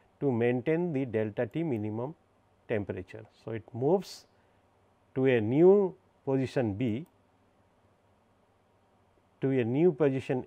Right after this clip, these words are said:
A, and then the area marked by the orange shows that this is the area where hot streams will transfer heat to the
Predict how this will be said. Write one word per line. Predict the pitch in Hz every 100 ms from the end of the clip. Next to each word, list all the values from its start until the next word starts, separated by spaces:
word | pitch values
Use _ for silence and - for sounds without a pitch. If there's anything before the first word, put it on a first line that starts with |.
| 147
A, | 127 110 151 _ _ _ _ _ _ _ _ _ _ _ _ _ -
and | 156 214 220
then | 135 139 208 _ _ _ _ _ _ _ _
the | 107 135 165
area | 160 156 175 202 214 196 220 - _ _ _ _ _ 117
marked | 123 151 165 147
by | 127 139
the | 139 147 -
orange | 127 131 156 127 - - _ _ _ _ _ _
shows | - - - 127 113 127 - _ _ _ _ _ _
that | 113 120 113 107
this | 160 180
is | 247 240
the | 220 214
area | 156 139 107 104 107 196 - _ _ _ _ -
where | 107 127 135 143 139 - _
hot | - - 151 190 -
streams | - - 151 139 160 -
will | 117 131 123 -
transfer | 135 135 131 - 175 151 -
heat | 139 127 _
to | 139
the | 131